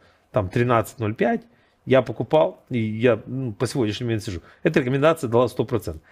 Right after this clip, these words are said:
Что я знаю о Фискере? О Фискере я знаю абсолютно ровным счётом ничего. Это убыточная компания, которая планирует там выпустить приблизительно сто пятьдесят тысяч автомобилей,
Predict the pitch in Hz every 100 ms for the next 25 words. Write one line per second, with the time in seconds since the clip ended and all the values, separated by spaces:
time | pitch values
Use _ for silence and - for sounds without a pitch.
0 | _ - - 202 180 170 185 156 151 196
1 | 170 185 170 156 - - 127 123 190 -
2 | 143 135 139 131 156 135 110 143 147 139
3 | 131 120 110 147 135 104 _ _ 147 139
4 | 127 90 143 151 139 135 110 139 123 156
5 | 208 226 196 - - _ _ 147 180 156
6 | 120 147 165 165 131 127 117 123 123 160
7 | 127 - 101 123 127 143 160 127 - -
8 | _ - 165 147 123 147 123 123 - 104
9 | 127 131 190 214 190